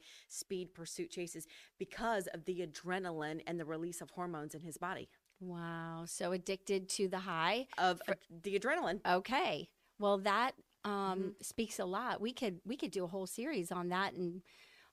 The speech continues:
Speaker 2: police officers, right?
Speaker 1: Right.
Speaker 2: And not saying that everyone has that, but that is a real
Speaker 1: Mm-hmm.
Speaker 2: thing that you have experienced.
Speaker 1: Mm-hmm.
Speaker 2: So tell me about that. Tell me what was, what was it like in,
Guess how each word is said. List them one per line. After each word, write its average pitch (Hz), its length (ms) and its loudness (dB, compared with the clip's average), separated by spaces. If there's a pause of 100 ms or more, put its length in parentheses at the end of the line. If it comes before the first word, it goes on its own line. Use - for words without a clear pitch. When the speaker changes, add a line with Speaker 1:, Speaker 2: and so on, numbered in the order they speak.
(120)
Speaker 2:
police 247 240 -4
officers, - 560 -4
right? 202 260 2
Speaker 1:
Right. - 160 0 (280)
Speaker 2:
And 233 120 2
not 240 220 2
saying 233 260 2
that 196 140 2
everyone 190 460 2
has 208 320 0
that, - 340 0
but 190 220 0
that 240 180 4
is 226 200 0
a 208 60 0
real 190 280 2
Speaker 1:
Mm-hmm. 180 100 -2
Speaker 2:
thing 233 360 -2
that 185 120 -2
you 240 300 -2
have 180 420 2
experienced. 175 1080 -4
Speaker 1:
Mm-hmm. 196 160 -10 (180)
Speaker 2:
So 220 260 -2
tell 254 220 -6
me 370 180 2
about 240 340 -4
that. 175 200 -2
Tell 233 160 -10
me 302 220 -2
what 254 260 -2
was, 254 360 -4
what 220 180 -4
was 262 160 -6
it 254 120 -4
like 240 320 -6
in, 220 340 -4